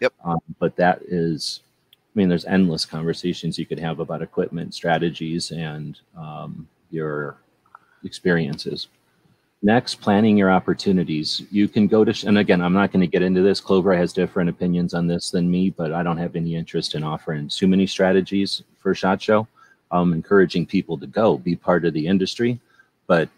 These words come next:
Speaker 2: I'm gonna help the people that are two A. So if you're two A and you're doing stuff specifically on our rights, then let's talk off air, and I'll get you some ideas about planning opportunities.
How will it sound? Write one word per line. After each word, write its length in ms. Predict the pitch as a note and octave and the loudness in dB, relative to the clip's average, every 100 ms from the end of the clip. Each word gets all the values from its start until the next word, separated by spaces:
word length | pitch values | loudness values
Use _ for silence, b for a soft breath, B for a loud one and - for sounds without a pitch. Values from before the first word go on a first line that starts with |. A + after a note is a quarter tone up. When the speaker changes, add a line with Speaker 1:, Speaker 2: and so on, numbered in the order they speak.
| _ | _
Speaker 2:
I'm 80 | F#2+ | 2
gonna 160 | F#2+ D2 | 2 0
help 400 | - G#2+ F#2+ - | -2 0 0 -4
the 100 | E2+ | -8
people 300 | - G2+ E2 | -6 -4 -4
that 100 | D#2 | -4
are 60 | |
two 320 | D#2 - D#2+ D#2 | -6 -4 -4 -4
A. 140 | C2 | -8
So 160 | - G2+ | -2 -2
if 140 | E2+ | 0
you're 120 | G#2+ A2 | 0 0
two 300 | - A#2+ F2 | 2 4 4
A 240 | F#2 A2 - | 2 -2 -6
and 160 | E2 | -4
you're 140 | E2 F#2 | -2 -2
doing 260 | F#2 F2+ | 0 -2
stuff 300 | E2 - F2+ | -2 -4 -4
specifically 760 | - - - F#3 - F#3+ - G3 | -6 -12 -4 -2 -2 -4 -4 -4
on 160 | F#2+ E2+ | -2 -4
our 160 | D#2 | -6
rights, 540 | - D#2+ G2+ - - - _ _ _ _ | -4 -4 -4 -6 -12 -16 _ _ _ _
then 180 | G2 F2+ | 0 2
let's 220 | F2 - | 0 -2
talk 320 | - E2+ E2+ | -2 -2 -2
off 260 | E2 D2+ - | -4 -6 -4
air, 260 | E2 C#2+ - | -6 -8 -10
and 180 | E2+ D#2 | -6 -4
I'll 140 | D#2+ | -4
get 260 | D#2+ F2 D2+ | -4 -6 -6
you 160 | D#2+ | -8
some 240 | D#2 - D#2 | -6 -4 -4
ideas 500 | D#2+ D2+ E2+ D#2 - | -6 -2 -2 -2 -4
about 300 | D2+ D2+ D2 _ _ _ | -8 -10 -10 _ _ _
planning 440 | - F#2+ G#2 G2 E2+ | -4 0 2 0 0
opportunities. 840 | E2 - C#2+ - G2+ D2 D2 - | -4 -4 -6 -2 -2 -2 -6 -10